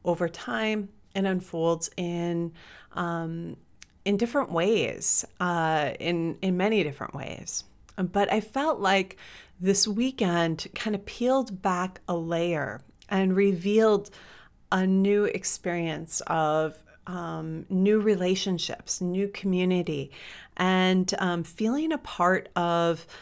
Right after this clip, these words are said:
uh, what it's like to, once again, feel a part of something new and different. And that was so beautiful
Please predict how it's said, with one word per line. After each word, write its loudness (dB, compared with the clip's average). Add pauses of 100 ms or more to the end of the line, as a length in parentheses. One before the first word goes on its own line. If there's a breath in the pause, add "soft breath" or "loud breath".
(360 loud breath)
uh, 0 (460)
what 2
it's 2
like 0
to, 0
once 0
again, 0
feel -4
a -8
part -4
of -8
something -2
new 0
and -4
different. -8 (1600)
And 2 (440 loud breath)
that 0 (800)
was -4
so 2
beautiful 0